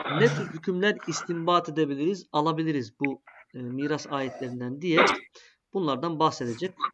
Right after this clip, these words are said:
Biz de bakalım neler söylüyor, e, Muhammed Ali Es-Sabuni. Sebebu nuzuli ayetil mevarisi. Miras ayetlerinin iniş sebebi.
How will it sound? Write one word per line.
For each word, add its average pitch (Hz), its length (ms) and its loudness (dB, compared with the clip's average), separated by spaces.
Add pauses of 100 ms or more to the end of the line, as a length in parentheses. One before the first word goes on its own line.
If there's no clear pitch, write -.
(300)
Biz 139 220 -2
de 151 140 0
bakalım 139 380 -2
neler 143 240 2
söylüyor, 127 640 -4 (720)
e, 127 200 -8
Muhammed 127 500 -2
Ali 139 140 -4
Es-Sabuni. 120 680 -2 (240)
Sebebu 160 540 2
nuzuli 147 560 2
ayetil 160 440 0
mevarisi. 143 840 2
Miras 175 360 0
ayetlerinin 147 540 -2
iniş 165 280 -4
sebebi. 127 500 -2